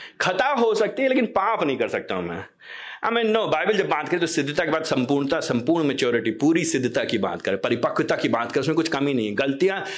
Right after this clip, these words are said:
ना सोच में, ना विचार में, ना कार्य में, ना शब्दों में, हमारे उठने बैठने में, बोलने में, सोचने में, समझने में, व्यवहार करने में, हमारे पूरे दृष्टिकोण में, हमारे, हमारे जीवन के उद्देश्यों में गलती नहीं है, पाप नहीं है, कमी नहीं है, खता नहीं है।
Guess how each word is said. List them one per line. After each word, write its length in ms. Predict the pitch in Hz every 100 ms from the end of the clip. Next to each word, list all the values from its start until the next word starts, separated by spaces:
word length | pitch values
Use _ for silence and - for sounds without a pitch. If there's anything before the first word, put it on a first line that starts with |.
| - -
ना 240 | 147 139
सोच 360 | 127 185 208 202
में, 140 | 208
ना 160 | 190 165
विचार 500 | 131 135 147 180 196
में, 180 | 202
ना 140 | 190 160
कार्य 420 | - 139 180 196
में, 160 | 202 202
ना 140 | 196
शब्दों 400 | - 139 143 196
में, 280 | 196 214 202 - -
हमारे 300 | 151 190 196
उठने 380 | 165 160 196 214
बैठने 460 | 165 165 165 190 202
में, 320 | 214 214 139
बोलने 380 | 151 170 196 208
में, 200 | 214 214
सोचने 400 | - 170 185 208
में, 120 | 196
समझने 500 | 180 170 175 190 202
में, 200 | 214 220
व्यवहार 540 | 151 151 147 175 226
करने 360 | 208 170 180 175
में, 340 | 190 247 240 - - - 170
हमारे 260 | 190 226
पूरे 240 | 233 214 202
दृष्टिकोण 840 | 147 190 - 277 294 208 185 160
में, 140 | 170
हमारे, 480 | 214 208 226 170 175
हमारे 240 | 190 214
जीवन 260 | 180 190 240
के 100 | 240
उद्देश्यों 680 | 190 151 165 196 196 269 262
में 360 | 262 285 208
गलती 380 | 190 202 202 254
नहीं 320 | 220 233 247
है, 120 | 262
पाप 460 | 247 190 208 247 214
नहीं 200 | 214 247
है, 160 | 269 247
कमी 340 | 220 226 233
नहीं 200 | 220 254
है, 80 | 247
खता 300 | 190 202 233
नहीं 140 | 254
है। 100 | 254